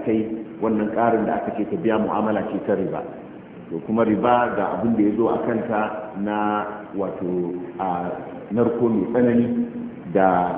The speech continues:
cewar, wato, tana daga cikin, a, as-saba' al-muhlikat, zunubai guda bakwai masu halakarwa. Na haka shi wannan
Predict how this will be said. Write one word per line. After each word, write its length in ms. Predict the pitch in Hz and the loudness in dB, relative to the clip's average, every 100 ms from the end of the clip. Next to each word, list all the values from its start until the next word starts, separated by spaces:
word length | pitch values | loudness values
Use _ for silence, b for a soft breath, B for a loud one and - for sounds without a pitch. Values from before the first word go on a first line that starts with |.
| - - | -6 -8
cewar, 380 | - 107 101 101 104 98 101 | 0 2 4 4 2 -2 -4
wato, 260 | 95 98 92 | -4 -4 -4
tana 240 | 117 101 | -2 0
daga 180 | 90 87 | 0 -4
cikin, 400 | - 117 107 104 - - - - - - - - | -4 0 0 0 -4 -12 -14 -16 -18 -16 -16 -8
a, 360 | 98 92 - 92 | -4 -2 -2 -2
as-saba' 340 | 131 - - | 0 2 2
al-muhlikat, 680 | 104 98 110 107 92 107 92 - - - - - 80 92 | 0 0 2 2 2 0 0 -2 -6 -10 -12 -10 -6 -4
zunubai 480 | 95 110 104 117 113 | 2 2 4 4 6
guda 260 | 98 107 107 | 4 4 4
bakwai 380 | 123 - 104 104 | 4 4 2 2
masu 280 | 95 92 - | -2 -4 -4
halakarwa. 580 | 101 101 104 104 85 80 - - - - - - - - | -2 0 0 0 0 -2 -6 -10 -14 -16 -16 -16 -16 -6
Na 160 | 95 | -2
haka 240 | 110 117 107 | 0 0 -2
shi 220 | - 131 | 4 8
wannan 720 | 139 127 120 123 123 - - | 8 8 6 4 4 2 -2